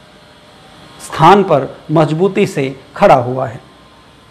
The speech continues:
चार पांच दिनों बाद पहलवान स्वयं भी मृत्यु को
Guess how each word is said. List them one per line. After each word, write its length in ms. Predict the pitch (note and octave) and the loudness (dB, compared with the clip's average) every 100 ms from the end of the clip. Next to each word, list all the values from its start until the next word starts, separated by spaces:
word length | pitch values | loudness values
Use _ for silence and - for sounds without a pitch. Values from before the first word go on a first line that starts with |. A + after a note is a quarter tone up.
| - - - - | -20 -20 -20 -6
चार 240 | - F3 F3 | 4 6 6
पांच 260 | F3 E3+ | 2 0
दिनों 320 | D3 E3 E3 D#3 | 0 -2 0 2
बाद 240 | E3 E3 - - - _ _ _ _ _ _ _ _ _ _ - | 4 4 0 -18 -20 _ _ _ _ _ _ _ _ _ _ -4
पहलवान 540 | D#3+ D3+ D#3 E3 D#3+ D#3 - - | 0 2 2 4 2 -2 -14 -10
स्वयं 380 | - F3 E3 | -2 0 0
भी 280 | C#3 C3+ C#3 - - - - - - _ _ _ _ - | 0 -2 -6 -10 -20 -20 -20 -20 -20 _ _ _ _ -6
मृत्यु 320 | D3+ D#3+ F3+ E3+ | -4 -2 -2 0
को 220 | D#3+ | 2